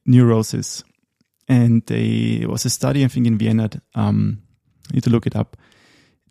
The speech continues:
But what they, what the Sunday neur-, neurosis is basically is what happens when, without the obligations and commitments of the work week,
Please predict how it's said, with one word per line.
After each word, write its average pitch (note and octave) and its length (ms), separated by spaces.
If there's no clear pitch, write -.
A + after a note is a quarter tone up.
But B2 180
what C3 180
they, C#3 140
what C3 320
the B2+ 60
Sunday F3 360
neur-, C3 280
neurosis C3 600
is A#2+ 140
basically A2 580
is B2+ 220
what B2 120
happens C3+ 480
when, A#2 460
without C#3+ 420
the D#3 100
obligations B2 1000
and A#2 480
commitments A#2+ 1000
of A#2 160
the B2+ 100
work F#3 300
week, B2 340